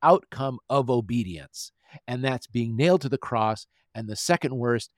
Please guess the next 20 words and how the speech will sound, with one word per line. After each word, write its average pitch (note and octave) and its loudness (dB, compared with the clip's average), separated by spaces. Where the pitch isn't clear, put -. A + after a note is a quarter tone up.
is B2 -8
what B2+ 0
Mary D3+ 2
has C3 0
to A2+ -8
behold A2 -4
with G#2 -6
her G2 -6
own F2+ -8
eyes. C#2+ -20
This F#3+ 10
is D#3+ 2
how C3+ 6
the A#2 2
word A2 2
is A#2 -6
going A#2+ -2
to A2+ -8
strike D#3+ 2
th-, - -20